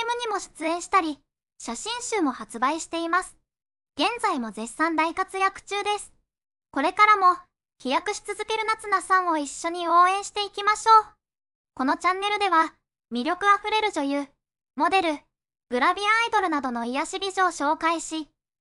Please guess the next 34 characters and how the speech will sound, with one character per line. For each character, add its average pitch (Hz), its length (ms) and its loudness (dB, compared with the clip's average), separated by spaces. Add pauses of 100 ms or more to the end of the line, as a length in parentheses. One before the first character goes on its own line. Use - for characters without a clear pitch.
(160)
彼 403 180 2
女 453 160 0
た 349 100 0
ち 294 200 -6
を 311 200 4
応 349 80 8
援 359 160 0
し - 60 -14
て 370 160 -4
い 370 80 -4
ま 381 120 4
す。 - 140 -10 (560)
今 440 240 2
回 339 180 0
紹 247 280 -6
介 311 240 -2
し - 40 -14
た 349 140 0
女 349 140 -4
性 381 220 -2
や 370 120 2
動 330 220 4
画 370 120 4
が 381 120 0
良 403 100 0
か 466 180 2
っ - 60 -20
た 392 100 -2
と 247 120 -8
感 254 240 -2
じ 320 100 -12
た 381 100 -2
方 381 240 6
は、 320 260 4